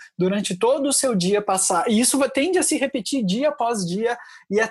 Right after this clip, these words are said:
tudo que a gente não quer que o nosso ouvinte se torne. Voltando, agora fecha o parênteses, eu quero comentar sobre o que o Malachini falou de ter as horas livres, e o Diego veio atrás,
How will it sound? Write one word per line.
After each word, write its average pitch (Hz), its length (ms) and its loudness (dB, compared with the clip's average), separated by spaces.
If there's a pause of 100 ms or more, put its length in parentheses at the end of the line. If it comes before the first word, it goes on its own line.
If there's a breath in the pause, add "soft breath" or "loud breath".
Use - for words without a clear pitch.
tudo 415 320 0
que 359 100 -2
a 277 60 2
gente 226 300 -4
não 277 300 -2
quer 196 320 0 (360 loud breath)
que - 80 -6
o 202 60 -2
nosso 196 300 0
ouvinte 190 440 -4
se 226 180 -6
torne. 180 480 -4 (520 loud breath)
Voltando, 302 560 0
agora 208 240 -2
fecha 180 320 -6
o - 20 -18
parênteses, 208 1120 -8
eu 175 100 -6
quero 190 220 -2
comentar 202 640 -2
sobre 190 240 -4
o 185 40 -10
que 208 80 -4
o 185 320 -2
Malachini 185 680 -4 (680 loud breath)
falou 180 320 2
de 175 160 -2
ter 196 160 0
as 202 120 2
horas 202 320 -2
livres, 208 920 -6 (560)
e 160 120 -10
o 160 60 -6
Diego 175 300 -4
veio 180 200 0
atrás, 175 720 -2